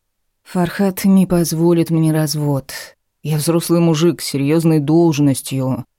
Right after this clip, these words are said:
а сижу в капкане и словно проститутка должен любить ту, который давно остыл. Как так жить? Несколько дней просто ходил на работу как робот и пил.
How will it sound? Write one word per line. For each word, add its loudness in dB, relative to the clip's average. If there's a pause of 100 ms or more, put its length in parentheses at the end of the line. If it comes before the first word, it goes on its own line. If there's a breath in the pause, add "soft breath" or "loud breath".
(100)
а -2
сижу 0
в -6
капкане 2
и 4
словно 2
проститутка -2
должен 0
любить 0
ту, -2
который 0
давно 0
остыл. -2 (420)
Как -6
так -4
жить? -8 (580 soft breath)
Несколько 0
дней 0
просто -4
ходил 0
на 2
работу 0
как -4
робот 0
и -2
пил. -6